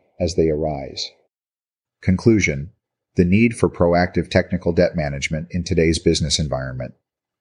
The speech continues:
In conclusion, technical debt is a concept that has gained significant attention in recent years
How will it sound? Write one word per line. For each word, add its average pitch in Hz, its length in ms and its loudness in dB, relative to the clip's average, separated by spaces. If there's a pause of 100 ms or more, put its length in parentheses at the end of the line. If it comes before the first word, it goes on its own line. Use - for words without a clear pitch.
(800)
In 101 120 2
conclusion, 98 720 0 (260)
technical 147 460 0
debt 87 300 2
is 80 160 -4
a 90 40 -2
concept 104 640 -2
that 90 140 2
has 82 120 0
gained 95 300 0
significant 104 500 0
attention 104 480 -2
in 73 140 -8
recent 85 340 -2
years 90 480 0